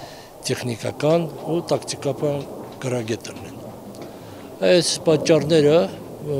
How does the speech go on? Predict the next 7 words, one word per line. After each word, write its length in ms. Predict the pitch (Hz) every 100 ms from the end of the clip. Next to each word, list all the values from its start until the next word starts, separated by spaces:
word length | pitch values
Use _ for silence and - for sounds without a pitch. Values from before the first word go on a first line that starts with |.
| 120
պետք 300 | 131 - 151
է 80 | 139
աշխատել, 600 | 139 127 - 135 151 175
որ 240 | 147 131
մեր 220 | 127 131 -
ֆուտբոլիստները, 720 | 139 127 123 127 127 147 139 131 - - - - - - - - - - - - - - - - - - - - - - -
ը, 160 | 139